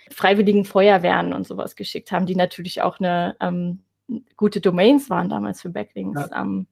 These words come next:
Speaker 2: Wie viele, so eine Kampagne haben wir natürlich auch schon mal gemacht und, äh, Kaufda ist ja berühmt, äh, Case Study für ihre Linkbaits sozusagen, äh,
Speaker 1: Mhm.
Speaker 2: damals. Aber, äh, ich frag mich, wie viele E-Mails jedes Jahr die Feuerwehren bekommen wegen <laughs> irgendwelchen Brandschutzguides mittlerweile.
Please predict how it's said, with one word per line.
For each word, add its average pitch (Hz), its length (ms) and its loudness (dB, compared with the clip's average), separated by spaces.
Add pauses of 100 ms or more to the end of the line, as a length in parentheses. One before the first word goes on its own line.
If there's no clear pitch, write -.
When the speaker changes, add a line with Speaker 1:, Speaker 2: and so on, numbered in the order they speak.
Speaker 2:
Wie 165 180 4
viele, 185 380 4
so 160 60 6
eine 175 140 8
Kampagne 185 440 6
haben 160 160 8
wir 165 220 8
natürlich 160 420 4
auch 185 80 2
schon 165 160 -2
mal 139 140 4
gemacht 139 360 2
und, 135 240 0
äh, 131 460 0
Kaufda 151 440 6
ist 131 180 -2
ja 127 180 6
berühmt, 143 720 2
äh, 143 220 0
Case 160 400 -2
Study 131 400 2
für 135 260 -2
ihre 131 280 -2
Linkbaits 131 800 -2
sozusagen, 127 840 0
äh, 123 180 6
Speaker 1:
Mhm. 107 60 6
Speaker 2:
damals. 127 500 6
Aber, 131 720 4
äh, 131 60 -4
ich 139 100 -2
frag 143 260 4
mich, 147 180 -4
wie 175 180 2
viele 175 320 2
E-Mails 165 640 2
jedes 160 320 0
Jahr 151 260 2
die 147 100 0
Feuerwehren 147 720 4
bekommen 147 500 2
wegen 139 220 2
<laughs> 151 40 0
irgendwelchen 139 520 0
Brandschutzguides - 1400 0
mittlerweile. 160 720 -4